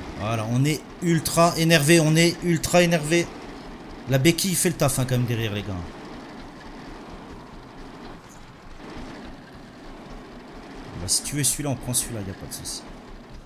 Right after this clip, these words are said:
Ah, falloir un truc qui se stabilise. C'est un truc comme dans les chantiers où tu descends des, des vérins hydrauliques au sol. Ah, voilà, on en a pété un. On va passer normalement juste à côté avec le véhicule.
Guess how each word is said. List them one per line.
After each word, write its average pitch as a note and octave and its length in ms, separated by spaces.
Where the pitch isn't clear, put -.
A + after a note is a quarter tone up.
Ah, G#2+ 120
falloir A#2+ 300
un B2+ 100
truc C3+ 240
qui - 140
se - 140
stabilise. A#2+ 680
C'est C#3 100
un C#3 60
truc C3 200
comme D3+ 180
dans C#3+ 80
les D3 100
chantiers C#3 360
où C3 40
tu C3 160
descends C3+ 320
des, C3 340
des C#3 100
vérins C3+ 300
hydrauliques C#3+ 540
au C#3+ 40
sol. C3 320
Ah, C3 340
voilà, A#2 280
on A2+ 40
en A#2 80
a A#2+ 80
pété C#3 360
un. E3+ 120
On A#2 40
va C3+ 140
passer F#3+ 320
normalement G3+ 420
juste F3+ 340
à A3 60
côté A3+ 440
avec D#3+ 320
le D#3+ 60
véhicule. D#3+ 560